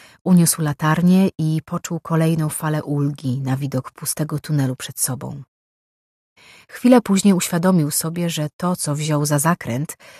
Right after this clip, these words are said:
jest tak naprawdę stertą gruzu wypełniającego korytarz. Odwrócił się z westchnieniem do Gola.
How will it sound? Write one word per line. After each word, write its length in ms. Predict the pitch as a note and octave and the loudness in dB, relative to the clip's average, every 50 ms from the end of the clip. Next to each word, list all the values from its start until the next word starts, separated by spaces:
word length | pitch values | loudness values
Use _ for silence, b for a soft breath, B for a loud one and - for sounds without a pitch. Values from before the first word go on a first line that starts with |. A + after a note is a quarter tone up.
| B B B B B - | B B B B B -4
jest 280 | F3 F3+ - - - | -2 -2 -2 -2 -2
tak 180 | - G3 - - | -4 -4 2 4
naprawdę 420 | G3 F#3 - G#3 G3+ F3+ F#3 F#3+ | 2 4 6 4 4 4 4 0
stertą 460 | F3+ - - G#3 F#3+ - F#3+ F3+ F3 | 0 2 0 -2 0 2 0 0 2
gruzu 540 | E3+ F#3 F3+ D#3+ C#3 C3+ C3 B2 A#2 A#2 C3 | 4 4 4 4 4 2 -2 -4 -6 -6 -6
wypełniającego 800 | C#3 D#3 C#3+ - D3+ D3 C#3+ C#3+ C#3+ C#3+ D3 - - D3 D3+ C#3+ | -6 -8 -4 -4 -2 0 0 0 0 0 -2 -2 -4 -4 -4 -6
korytarz. 680 | - - D3 B2+ A#2 G#2+ - A#2+ A2 D3 - - - - _ _ _ _ _ _ _ _ _ _ _ _ _ _ _ _ _ _ _ _ _ _ _ _ _ | -6 -6 -6 -6 -6 -6 -8 -10 -10 -8 -8 -8 -8 -10 _ _ _ _ _ _ _ _ _ _ _ _ _ _ _ _ _ _ _ _ _ _ _ _ _
Odwrócił 500 | D3 C#3+ D3 D3 E3 E3+ - - D3 C#3 | -8 -8 -6 -2 -4 -2 -2 -4 -6 -6
się 180 | - - C#3 | -6 -4 -4
z 60 | C#3 | -4
westchnieniem 540 | C#3+ C#3+ C#3+ - - - - D#3+ D3+ D3 D3 | -4 -2 -2 -2 -2 0 0 0 2 2 0
do 140 | C#3+ C#3+ C#3 | 0 -2 -4
Gola. 440 | C#3+ C#3 B2+ B2+ B2 A2 G#2 B2 | -2 -4 -4 -4 -4 -6 -8 -10